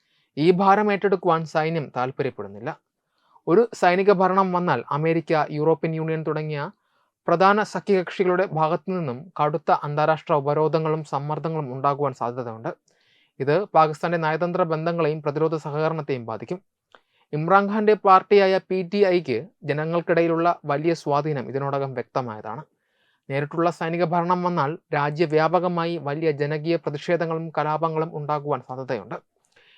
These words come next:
ഇത് സൈന്യത്തിന് നിയന്ത്രിക്കുവാൻ ബുദ്ധിമുട്ടുള്ള സ്ഥിതിവിശേഷമാകും സൃഷ്ടിക്കുക. നേരിട്ടുള്ള അട്ടിമറിക്ക് പകരം പാകിസ്ഥാൻ സൈന്യം നിലവിൽ സംഘാര ഭരണം എന്ന രീതിയാണ് പിന്തുടരുന്നത്.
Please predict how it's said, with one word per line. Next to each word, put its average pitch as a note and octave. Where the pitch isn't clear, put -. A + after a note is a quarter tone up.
ഇത് E3+
സൈന്യത്തിന് F3
നിയന്ത്രിക്കുവാൻ E3+
ബുദ്ധിമുട്ടുള്ള D#3+
സ്ഥിതിവിശേഷമാകും D#3
സൃഷ്ടിക്കുക. -
നേരിട്ടുള്ള D3+
അട്ടിമറിക്ക് E3
പകരം D#3
പാകിസ്ഥാൻ E3
സൈന്യം F#3+
നിലവിൽ E3+
സംഘാര F3+
ഭരണം F3+
എന്ന F3
രീതിയാണ് D#3+
പിന്തുടരുന്നത്. A#2+